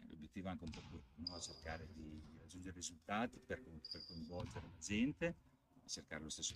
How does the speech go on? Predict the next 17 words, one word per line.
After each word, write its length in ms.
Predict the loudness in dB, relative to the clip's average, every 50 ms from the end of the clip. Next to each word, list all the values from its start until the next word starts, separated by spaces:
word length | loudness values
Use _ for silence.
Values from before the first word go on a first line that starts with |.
| 0
tempo 340 | -4 -4 -4 -4 2 4 4
anche 260 | 4 4 2 -2 -4
di, 280 | -6 -4 -4 -4 -6 -6
di 100 | -10 -16 -16
creare 300 | -6 -2 -2 -2 0 0
uno 120 | 0 0
stile 760 | 0 -2 2 6 8 10 10 10 8 6 4 4 2 -2 -8 -14 -8
e 480 | -6 -6 -6 -4 -6 -8 -10 -12 -14 -14
di 120 | -12 -12 -10
gioco 460 | -4 -2 2 2 2 2 0 -4 -4
che, 260 | -2 -2 -4 -4 -4 -8
che 100 | -12 -18 -20 _ -12
faccia 240 | -10 -6 -6 -4
divertire, 640 | -4 -4 -8 -8 -10 -10 -6 -4 -2 0 2 0 0
che 100 | -2 -6
faccia 240 | -10 -4 -4 -4 -6
coinvolgere 640 | -4 -8 -8 -8 -8 -8 -8 -6 -6 -4 -4 -6